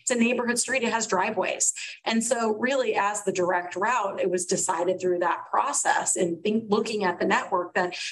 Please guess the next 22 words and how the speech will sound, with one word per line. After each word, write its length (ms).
you 140
also 340
want 140
to 80
provide 420
some 140
direct 380
connectivity 600
for 140
cyclists. 840
And 140
so 160
it's 180
a 80
balance, 500
I 100
think, 360
between 480
benefiting 520
the 80
safety 480
of 140